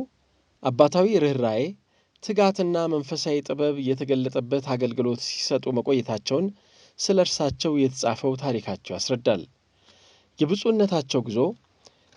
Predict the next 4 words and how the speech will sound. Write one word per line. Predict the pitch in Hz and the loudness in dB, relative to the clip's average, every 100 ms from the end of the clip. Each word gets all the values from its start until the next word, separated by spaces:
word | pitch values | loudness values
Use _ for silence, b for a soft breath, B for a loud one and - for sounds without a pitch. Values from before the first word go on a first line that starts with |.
| - | -6
የኮፕቲክ | 104 - 131 - 139 - | 2 2 2 0 -2 0
ኦርቶዶክስ | 156 135 131 131 131 131 | 0 2 2 0 0 0
ቤተክርስቲያን | 123 131 135 131 - 147 143 | -2 -4 -6 -6 -2 0 2
በሰለሞን | 127 123 - 143 139 139 | 2 2 2 2 4 4